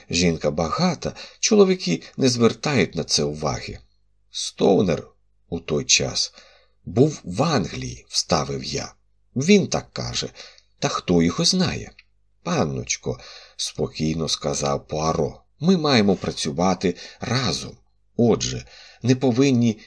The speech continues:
нічого приховувати одне від одного. Насамперед, я хочу поставити вам одне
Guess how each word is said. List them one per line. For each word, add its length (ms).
нічого 640
приховувати 960
одне 340
від 280
одного. 640
Насамперед, 840
я 100
хочу 440
поставити 720
вам 380
одне 520